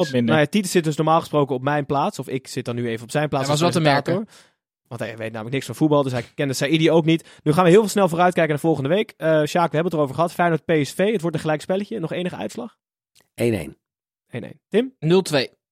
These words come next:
Speaker 2: Gemakkelijk of, eh, hak over de sloot?
Speaker 3: Ik denk dat P S V hem vrij g-, makkelijk gaat winnen, ja.
Speaker 2: Snijboon?
Speaker 1: Nou ja, dan kies ik de andere kant. Dan gaat Feyenoord winnen met drie één.
Speaker 2: Oké, dan ga ik op de stoel van Titus zitten en laat ik mij,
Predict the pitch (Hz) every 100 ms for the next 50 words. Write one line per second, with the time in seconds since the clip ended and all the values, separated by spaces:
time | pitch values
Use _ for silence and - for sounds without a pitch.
0 | _ _ _ _ _ _ _ - 151 196
1 | 262 262 165 - 156 147 147 131 117 -
2 | 185 170 156 131 - 135 - - 143 131
3 | - 151 139 135 139 139 - 147 156 -
4 | - - 160 180 180 - 135 120 104 -
5 | _ _ _ _ _ - 165 180 190 _
6 | 131 127 123 123 120 113 135 123 123 123
7 | 131 139 123 104 120 120 95 139 131 151
8 | 120 147 170 120 143 156 175 156 _ _
9 | - 127 165 131 143 156 147 139 156 135
10 | - 160 160 143 131 123 123 127 123 113
11 | 110